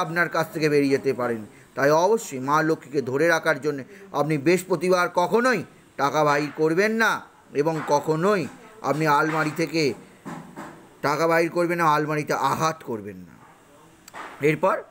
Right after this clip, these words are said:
পাঁচ নম্বর, অবশ্যই মনে রাখবেন, অবশ্যই ধনুরাশিরা বৃহস্পতিবার হলুদ ফুল ও শ্বেত চন্দন অবশ্যই ক্যাশ বাস্কে, আলমারিতে বা আপনার মানি ব্যাগে রাখুন। আপনার মানি ব্যাগে অবশ্যই হলুদ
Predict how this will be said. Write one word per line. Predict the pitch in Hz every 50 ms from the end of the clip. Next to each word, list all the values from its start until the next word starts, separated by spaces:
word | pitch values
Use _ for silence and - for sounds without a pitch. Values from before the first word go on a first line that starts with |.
| - _ _ -
পাঁচ | 143 165 175 185 185 190
নম্বর, | 190 185 190 294 - - - - -
অবশ্যই | 185 214 220 214 - - - - - 127 139
মনে | 156 175 190 196 196
রাখবেন, | 196 180 170 202 254 269 160 160
অবশ্যই | 185 208 190 240 214 185
ধনুরাশিরা | 208 208 214 220 208 185 196 196 - - - - - - - - 139
বৃহস্পতিবার | 175 190 185 - - 185 156 185 180 202 196 170 156
হলুদ | 170 196 220 247 262 - - -
ফুল | 220 262 262 226 156 117 - - - - - - 180
ও | 196 208 202 -
শ্বেত | 214 214 233 226 - - -
চন্দন | 233 226 233 233 240 240 214 170 139 - - _ 147 151 170
অবশ্যই | 185 208 226 214 - - - 226 185 147 - - -
ক্যাশ | 160 151 151 147 135 147
বাস্কে, | 170 170 151 - - - 196 - - - - - - - - 120 127
আলমারিতে | - 165 170 180 180 185 185 185 208 180 170
বা | 160 156 156
আপনার | 151 160 165 160 151 139 131 127
মানি | 131 139 151 165 175 156 156
ব্যাগে | 139 131 117 120 139 139 123 107
রাখুন। | 98 - 110 107 101 95 90 - - - - - - - - - - - 120 135
আপনার | 131 139 147 143 139 120 110
মানি | 139 135 139 147 160 170 180
ব্যাগে | 180 180 175 202 254 - - - - - - - - - - 143
অবশ্যই | 165 202 220 214 - - 262 220 165 127 107 -
হলুদ | 117 127 143 156 151